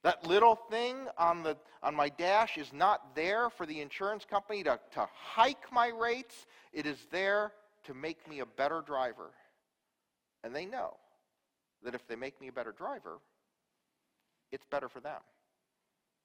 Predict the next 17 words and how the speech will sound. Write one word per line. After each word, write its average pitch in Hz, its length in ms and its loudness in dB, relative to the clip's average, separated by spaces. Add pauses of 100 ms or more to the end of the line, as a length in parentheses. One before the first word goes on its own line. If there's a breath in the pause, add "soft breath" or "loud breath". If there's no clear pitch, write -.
(160)
It's - 80 -14
also 131 260 -2
better 107 240 -6
for - 100 -20
the 95 60 -14
world. 170 300 -10 (3500)
God 254 240 -2
knows 104 160 -10 (2000)
that 151 100 -6
in 139 140 -10 (140)
offering 175 500 -4 (760)
forgiveness, 160 520 -14 (1700)
it 143 120 -14 (520)
can, 175 380 -8 (160)
at 117 120 -4
its 131 220 -16
best, 120 260 -4